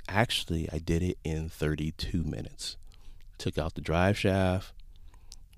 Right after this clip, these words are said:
disconnected the knuckle, pulled out the, uh, the old U-joint and put the new one in, and put everything back in, had it done, and thir-,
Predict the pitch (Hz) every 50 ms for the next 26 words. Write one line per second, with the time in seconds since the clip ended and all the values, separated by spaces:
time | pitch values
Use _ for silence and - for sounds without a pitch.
0 | - - - 80 78 - - 87 80 76 73 - 64 - - 76 76 80 82 87
1 | 90 - 92 85 85 85 85 - - - - - - - - - - - 80 78
2 | 76 76 73 73 73 - - 71 76 73 69 69 - - - - - - - -
3 | - - - - - 78 76 78 78 78 80 78 - - - - - - - -
4 | - 82 92 90 85 80 - 78 76 78 - - - - - - - 80 80 80
5 | 78 80 80 80 80 80 80 78 76 - - - - - - - - 85 80 -
6 | - 92 92 - - 87 82 80 80 82 78 73 73 76 80 85 85 85 85 -
7 | - 78 73 73 76 73 76 - - - 82 76 73 - - 76 76 76 71 69
8 | 71 - - 71 71